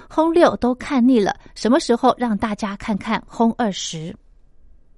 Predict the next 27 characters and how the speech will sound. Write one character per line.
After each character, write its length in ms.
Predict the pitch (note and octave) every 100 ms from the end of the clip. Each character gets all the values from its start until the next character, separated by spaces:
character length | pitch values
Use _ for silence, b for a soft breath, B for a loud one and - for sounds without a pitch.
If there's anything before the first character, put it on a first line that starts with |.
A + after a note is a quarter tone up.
| _ b b b b
中 140 | E4 E4
共 240 | F4 C#4+
全 180 | - A3
国 160 | A#3
政 240 | A3+ C#4+ B3+
协 280 | - G#3 G#3+
主 160 | G3+
席 200 | - G3
汪 220 | G3 A#3+ C4
洋 280 | G#3+ G3 G3+
他 160 | G#3+
表 160 | G#3 F#3
示， 340 | - A3+ G#3 - -
台 140 | A#3
湾 200 | C#4 D4+
有 140 | C4
人 280 | F#3+ F#3 F#3+
要 120 | B3 B3+
限 300 | - D4+ C4
制 160 | C#4
两 140 | A3 F3+
岸 140 | A3
交 180 | B3 C4
流 160 | A3+
合 200 | G3+ F#3 F3
作， 300 | B3+ A3+ - b b
挟 260 | - A3